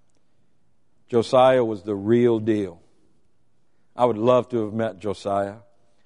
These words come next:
He's one of the men, by the way. When, when I get to heaven, there are a few men I really want to meet, and Josiah is one of them.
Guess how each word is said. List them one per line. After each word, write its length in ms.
He's 180
one 160
of 80
the 80
men, 280
by 140
the 100
way. 220
When, 200
when 160
I 140
get 180
to 100
heaven, 420
there 120
are 40
a 40
few 220
men 220
I 100
really 260
want 180
to 60
meet, 280
and 100
Josiah 440
is 120
one 160
of 120
them. 140